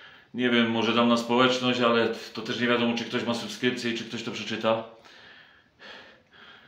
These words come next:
Ale teraz to, to też nie wiem, czy teraz jak ktoś coś powie, jak coś powiem, to też czy ktoś to będzie słuchał, czy nie, bo tak jak mówię, w statystykach widzę, jak idzie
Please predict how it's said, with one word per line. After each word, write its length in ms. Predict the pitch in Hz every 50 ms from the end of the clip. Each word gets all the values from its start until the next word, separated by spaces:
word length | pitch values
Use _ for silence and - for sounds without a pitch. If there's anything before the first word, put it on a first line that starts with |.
| - _ _ _
Ale 220 | - 113 117 120 120
teraz 320 | 131 135 131 131 127 -
to, 120 | 131 127
to 120 | - 139 135
też 220 | 131 156 139 120
nie 80 | 139 131
wiem, 160 | 117 117 113
czy 140 | 110 - -
teraz 220 | 127 123 120 107
jak 120 | 120 113 -
ktoś 160 | - 110 107
coś 160 | - 113 110
powie, 320 | - 127 120 113 120 117
jak 140 | 110 107 107
coś 160 | - 117 110
powiem, 340 | - - 120 113 113 113 110
to 100 | 110 110
też 240 | 104 117 113 107 -
czy 100 | - 104
ktoś 240 | 92 - 113 107 -
to 80 | 110
będzie 180 | 104 104 104 104
słuchał, 340 | - 113 104 104 107 104 104
czy 120 | 101 98
nie, 120 | 104 107 107
bo 340 | 101 95 95 - - - - _ _ _
tak 120 | - 113
jak 100 | 107 104
mówię, 320 | 113 117 113 104 104 - - - - - - -
w 60 | -
statystykach 640 | - - 110 - - - - 123 107 117 113 104 98
widzę, 420 | 107 123 113 113 117 110 101 101 -
jak 200 | 107 107 104 104
idzie 320 | - - 117 110 110 110